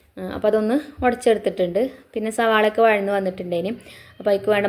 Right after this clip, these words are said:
മസാലപ്പൊടികളൊക്കെ ചേർത്ത് കൊടുത്തു. മുളക് പൊടിയും മഞ്ഞൾപ്പൊടിയും കുറച്ച് മല്ലിപ്പൊടിയൊക്കെ ചേർത്തിട്ട് ഇതാ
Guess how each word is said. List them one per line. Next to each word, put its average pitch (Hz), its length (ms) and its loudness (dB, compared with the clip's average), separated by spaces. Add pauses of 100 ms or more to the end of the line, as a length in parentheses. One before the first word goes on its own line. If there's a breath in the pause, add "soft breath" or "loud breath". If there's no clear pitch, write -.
മസാലപ്പൊടികളൊക്കെ 185 800 2
ചേർത്ത് 185 280 0
കൊടുത്തു. 170 260 -2 (480 loud breath)
മുളക് 190 300 0
പൊടിയും 190 280 2 (100)
മഞ്ഞൾപ്പൊടിയും 180 580 -2 (440 loud breath)
കുറച്ച് - 260 -4
മല്ലിപ്പൊടിയൊക്കെ 185 600 0
ചേർത്തിട്ട് 180 380 0
ഇതാ 175 80 0